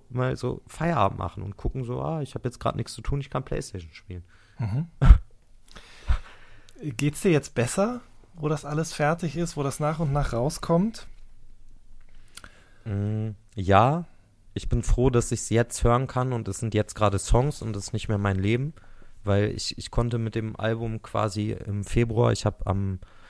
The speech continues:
Speaker 1: zweiten Februar oder, nee, am sechsten, sechsten Februar, glaub ich, hab ich das Album fertig gemacht. So, dass es wirklich fertig war von meiner Textseite aus. Ich habe alle Songs fertig gemacht
Speaker 2: Mhm.
Speaker 1: und war dann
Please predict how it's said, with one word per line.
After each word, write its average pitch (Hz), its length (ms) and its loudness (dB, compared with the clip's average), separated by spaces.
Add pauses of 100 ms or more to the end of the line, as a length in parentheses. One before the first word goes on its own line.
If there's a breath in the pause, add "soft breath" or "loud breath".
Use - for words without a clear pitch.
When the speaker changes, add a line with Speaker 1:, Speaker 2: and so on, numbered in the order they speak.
(920 loud breath)
Speaker 1:
zweiten 135 840 6
Februar 131 600 4
oder, - 260 -8 (380)
nee, 107 160 0
am 107 120 2
sechsten, 127 400 0 (320)
sechsten - 460 -4
Februar, 104 380 2
glaub 95 220 0
ich, - 140 -4
hab 104 80 -2
ich 104 100 0
das - 160 -6
Album 107 500 -2 (840)
fertig 104 500 2
gemacht. 82 400 -6 (220)
So, - 160 -10
dass 95 240 -6
es 98 100 -8
wirklich - 240 -4
fertig 101 400 0
war 98 80 2
von 92 180 -2
meiner 92 300 0
Textseite 87 580 -2
aus. 82 160 -6
Ich - 80 -8
habe 98 140 0
alle 101 160 0
Songs 123 320 -4
fertig - 320 -2
gemacht 104 340 -4 (160 loud breath)
Speaker 2:
Mhm. 113 180 -4 (240 loud breath)
Speaker 1:
und 104 200 2
war 110 160 6
dann 107 400 0